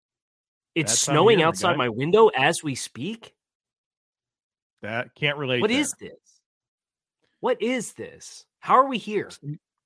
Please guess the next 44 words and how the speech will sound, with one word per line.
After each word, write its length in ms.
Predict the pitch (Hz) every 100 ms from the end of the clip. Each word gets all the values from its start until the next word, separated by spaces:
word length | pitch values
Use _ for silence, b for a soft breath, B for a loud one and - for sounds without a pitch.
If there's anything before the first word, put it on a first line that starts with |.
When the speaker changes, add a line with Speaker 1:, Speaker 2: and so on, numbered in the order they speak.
| _ _ -
Speaker 2:
it's 80 | -
the 80 |
most 220 | 165 175 160
wonderful 320 | 180 180 175
time 240 | - 165
of 60 | 156
year, 240 | 151 87 -
Kyle. 200 | 95 95
This 220 | 135 135
is, 200 | 160 123
this 220 | 151 156
is 120 | 175 143
the 100 | 139
big 340 | - 151 -
time 320 | - 131 123 113
stuff, 440 | - - 127 -
right? 260 | 87 104 147 _ _ _ _ _ _ _ _ _
Do 180 | 131 160
it 80 | 190
or 60 | 165
don't. 180 | 120 143
Speaker 1:
December 340 | 151 127 120
football. 440 | - 147 _ - _ _ _ _ _ _ _
December 320 | - 117 120
Speaker 2:
Yeah, 60 | 143
man. 80 |
Speaker 1:
football. 480 | 101 113 127 - _ _ _ _ _ _ _ _ _ _
Play 160 | 127 151
'em 100 | 151
all 140 | 156
and 80 | 135
see 60 |
Speaker 2:
Um, 140 | 139 135
Speaker 1:
what 120 | 127
happens. 480 | 117 - _ - - _ _ _ _ _ _ _ _ _ _ -
Speaker 2:
y-, 240 | 156 - -
yeah, 260 | 151 190 - _ -
we're 120 | 151
getting 200 | 151 185
closer 340 | - 196 202 175
to 80 |
playing 280 | - 202 208
'em 100 | 196
all. 240 | 247 214